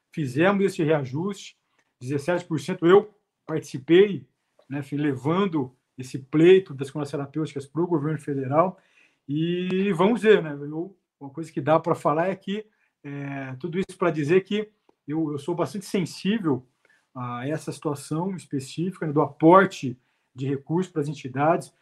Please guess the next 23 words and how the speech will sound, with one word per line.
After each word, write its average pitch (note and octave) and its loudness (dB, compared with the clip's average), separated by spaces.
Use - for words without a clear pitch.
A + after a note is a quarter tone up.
Eu C3+ -4
acho D#3+ -2
que - -8
o - -8
governo D#3+ -4
federal D#3+ -2
precisa, E3 -4
é, B2 -6
custear D#3+ 2
de D#3+ -6
uma F3 -4
maneira E3 -2
efetiva D#3 -6
as C3 -10
entidades D3+ -2
pra F#3+ -4
que - -4
elas G#3+ 0
possam, F#3 -4
de C3+ -10
verdade, E3+ -2
ter - -2
condições G3+ -6